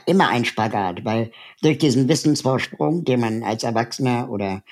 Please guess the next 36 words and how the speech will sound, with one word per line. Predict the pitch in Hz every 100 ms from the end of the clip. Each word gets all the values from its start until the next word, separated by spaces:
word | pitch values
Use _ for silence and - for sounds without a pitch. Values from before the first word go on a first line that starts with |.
| - -
stärkerer | - - 113 131 117 113 104
oder | 95
größerer | 117 123 - 107
Mensch | 107 113 113 131
ja | 95
hat, | 120 156 - _ _ _ _ -
ja | 135 117 113 -
auch | 117 120 131 131 - -
man | 131 131 123
relativ | 113 127 143 123
schnell | - 120 127 127
in | 117
so | 117
eine, | 123 110 107
in | - 113
so | 120
einen | 110 104 107 110 -
Adultismus | 117 127 - 151 - 117 -
fällt, | - 90 82
ne? | 165 143
Also | 120
dann, | 107 104 - - - -
ich | 110
mach | 131 -
dir | 131
das | 107
kurz, | - 127 -
ich | 113
erkläre | 123 - 113
dir | 110
das | 101 110
kurz | - 123 113
oder, | 110 110 101 - - - _
ähm, | 113 104 104 104
so, | 135 135 135
das, | 110